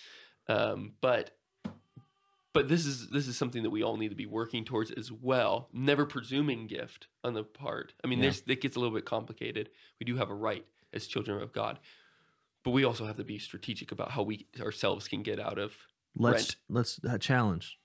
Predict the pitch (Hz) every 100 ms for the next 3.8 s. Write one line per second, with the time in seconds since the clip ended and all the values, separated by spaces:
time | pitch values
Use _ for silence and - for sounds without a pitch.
0 | 131 131 107 104 165 160 135 104 87 85
1 | - - _ - - 127 135 143 156 156
2 | - - 135 131 127 131 131 95 90 -
3 | - _ 135 139 127 127 98